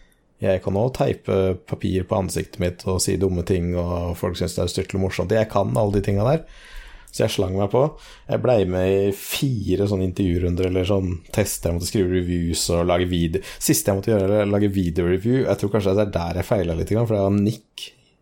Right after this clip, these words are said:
jævla Nick, som fikk jobben. Er det Nick? Jeg tror det var Nick som fikk jobben.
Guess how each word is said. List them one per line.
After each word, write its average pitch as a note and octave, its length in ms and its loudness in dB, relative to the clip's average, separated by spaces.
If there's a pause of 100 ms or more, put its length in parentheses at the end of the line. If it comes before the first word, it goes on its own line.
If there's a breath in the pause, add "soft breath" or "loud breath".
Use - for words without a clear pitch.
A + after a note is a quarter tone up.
(220)
jævla F2+ 540 -2
Nick, F#2 260 -4
som G2+ 140 -4
fikk F#2 160 0
jobben. E2 100 -4
Er E2 160 -2
det G2 80 2
Nick? B2+ 160 -2
Jeg - 140 -2
tror F2 100 -2
det G#2 60 0
var G2 80 0
Nick - 160 -8
som - 100 -8
fikk - 160 -6
jobben. F#2 240 -4